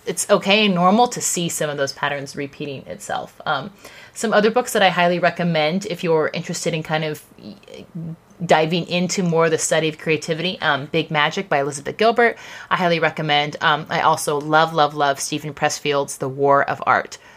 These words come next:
Not to be confused with The Art of War. <laughs> That's the, um, Japanese, you know, the great Japanese, I can't, I can't forget if Japanese, Chinese, sorry. Um, you know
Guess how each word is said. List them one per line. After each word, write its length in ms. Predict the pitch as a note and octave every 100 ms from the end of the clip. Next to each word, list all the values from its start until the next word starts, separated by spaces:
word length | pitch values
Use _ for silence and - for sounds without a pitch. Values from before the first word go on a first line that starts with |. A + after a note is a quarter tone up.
| _
Not 280 | D#3 D3+ -
to 80 | G3+
be 80 | A#3
confused 420 | C4+ A#3+ A3 -
with 100 | G#3
The 100 | G3
Art 200 | G3 G#3
of 140 | G3+
War. 320 | D#3 C#3+ E3+ - G3+ -
<laughs> 280 | - - -
That's 340 | D#3 C#3+ - -
the, 240 | D#3+ D3
um, 300 | D3 C#3 E3
Japanese, 640 | - C#3+ D3 C#3+ D3 - - _ _ _ _ _ _ -
you 80 | E3
know, 80 | D3+
the 60 |
great 200 | C#3+ B2
Japanese, 480 | - C#3 C#3+ C3+ C#3
I 100 | -
can't, 180 | F3+ G3
I 20 |
can't 420 | E3+ F#3 - -
forget 200 | - C#3
if 120 | - -
Japanese, 380 | - C#3+ C3
Chinese, 320 | - B2+ - -
sorry. 300 | A#2 A#2 - - - -
Um, 300 | D#3+ C3 -
you 120 | G3
know 260 | E3 C3